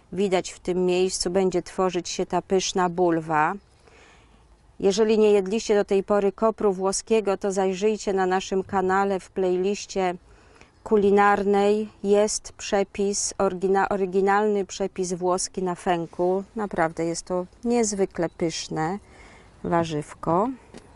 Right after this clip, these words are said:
Tutaj też jeszcze mamy, bo dosiałam potem więcej, bo mówię: "A,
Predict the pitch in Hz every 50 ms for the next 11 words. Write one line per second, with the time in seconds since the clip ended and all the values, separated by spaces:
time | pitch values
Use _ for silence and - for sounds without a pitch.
0 | - - - - - - _ _ _ - - - - - - - - - - -
1 | - - - - - - - - - - - 214 - 180 - - - 170 - -
2 | 175 170 - - 185 170 180 170 170 170 165 156 160 165 170 175 185 180 - 240
3 | 214 202 196 175 165 170 - - 175 - - 165 160 165 165 180 185 202 208 214
4 | 202 - 160 165 175 170 160 160 160 160 151 - - 196 202 196 196